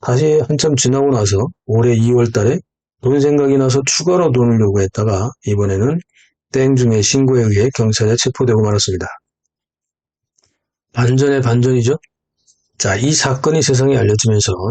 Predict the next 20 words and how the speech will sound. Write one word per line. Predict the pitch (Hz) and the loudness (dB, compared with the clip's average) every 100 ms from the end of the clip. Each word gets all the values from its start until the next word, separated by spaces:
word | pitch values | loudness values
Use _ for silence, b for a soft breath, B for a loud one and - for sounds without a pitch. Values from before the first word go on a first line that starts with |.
| 131 | -2
중국인들은 | 120 117 120 110 107 95 | 0 0 2 2 0 -2
땡중 | 139 143 143 139 | 0 0 2 0
주지가 | 127 120 131 131 | 0 -2 0 0
도대체 | - 113 127 120 | 0 0 0 -2
어디에서 | 107 104 101 117 104 104 147 | -2 -2 0 0 0 2 0
그렇게 | 143 - | 0 0
많은 | 143 117 120 127 | 0 0 0 2
돈을 | 117 117 - | 2 0 0
구할 | 113 113 | 0 0
수 | - 110 - | 0 -2 -2
있었겠냐며 | 110 110 - 139 135 117 101 95 107 92 95 143 - _ _ _ _ _ _ | -4 -4 -2 -2 -2 -2 0 0 -2 -2 -4 -8 -12 _ _ _ _ _ _
중공이 | - 117 123 131 127 | -4 0 2 2 0
통치하는 | 127 123 117 123 120 | 0 0 0 0 0
중국의 | 120 120 113 117 113 | 0 0 2 0 0
불교가 | 110 110 123 117 - - _ _ _ _ | 0 2 0 0 -4 -12 _ _ _ _
공산당에게 | - 117 123 120 117 110 101 | -2 0 2 2 2 0 0
충성맹세를 | 95 - 156 165 160 139 127 123 | -2 -2 0 2 2 2 2 2
해가며 | 117 113 107 98 92 | 2 2 0 0 -2
신도들의 | - 135 127 127 120 113 104 | -2 0 2 0 0 0 0
돈을 | - 107 107 101 | 0 0 2 0